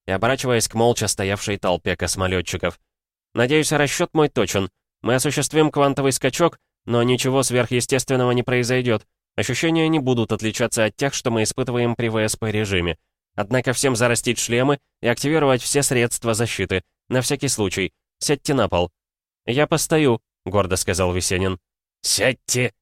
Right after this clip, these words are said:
на пол», — тяжело сказал Шмелёв. Физик вздрогнул, сел вслед за остальными. Капун обнял Дианаю. «Поехали!» Темнота оборвала сознание космолётчиков. Никакого движения относительно чего-то материального мультиход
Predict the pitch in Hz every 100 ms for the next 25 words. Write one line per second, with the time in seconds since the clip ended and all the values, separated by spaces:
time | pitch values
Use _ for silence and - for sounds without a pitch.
0 | - 101 135 127 95 87 78 _ _ _
1 | 92 85 98 - 85 82 82 - 90 87
2 | 85 - _ _ _ _ _ - 101 90
3 | 85 90 85 104 87 95 95 - _ -
4 | - 110 113 - 90 85 78 85 - 90
5 | 87 85 82 82 _ _ _ - 113 151
6 | 156 - 104 92 101 104 95 95 98 90
7 | 82 78 _ _ _ _ _ _ - 113
8 | 165 131 90 71 _ _ _ _ _ _
9 | _ _ - 117 127 151 143 123 120 123
10 | 139 135 113 98 110 107 110 107 107 107
11 | 98 82 - 78 73 _ _ _ 92 95
12 | 110 107 92 95 90 113 110 98 - 92
13 | 92 104 92 92 87 - 90 95 90 87
14 | 90 90 104 104 92 90 87 87 104